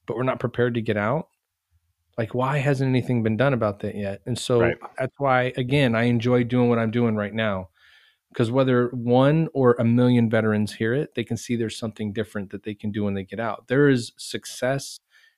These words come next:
Speaker 1: everywhere. Don't forget, we do still live in America. There is such thing as the American dream.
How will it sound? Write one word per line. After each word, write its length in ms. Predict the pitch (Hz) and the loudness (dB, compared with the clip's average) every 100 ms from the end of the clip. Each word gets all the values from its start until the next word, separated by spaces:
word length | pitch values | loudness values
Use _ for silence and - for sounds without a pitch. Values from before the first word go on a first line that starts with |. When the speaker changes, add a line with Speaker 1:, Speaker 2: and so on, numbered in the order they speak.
| _ 135 | _ -2
Speaker 1:
everywhere. 580 | 113 104 98 95 92 - | -2 -2 -4 -6 -8 0
Don't 200 | 156 196 | 2 2
forget, 460 | 202 175 180 110 117 | 0 0 0 0 -2
we 180 | 131 | -2
do 360 | 156 127 147 156 | -2 2 4 4
still 360 | - - 147 127 | 0 0 0 2
live 200 | 123 117 | 0 0
in 80 | |
America. 480 | 107 101 90 90 - - _ _ - | -2 -2 -4 -8 -16 -20 _ _ -4
There 160 | 117 131 | -2 0
is 380 | 135 139 139 | 0 0 0
such 280 | 139 131 - | 0 -2 -2
thing 220 | 123 123 | -2 0
as 100 | 117 | 0
the 100 | 113 | -2
American 400 | 110 107 101 101 101 | -2 -2 -4 -6 -4
dream. 460 | 135 147 104 117 | -2 0 -2 -6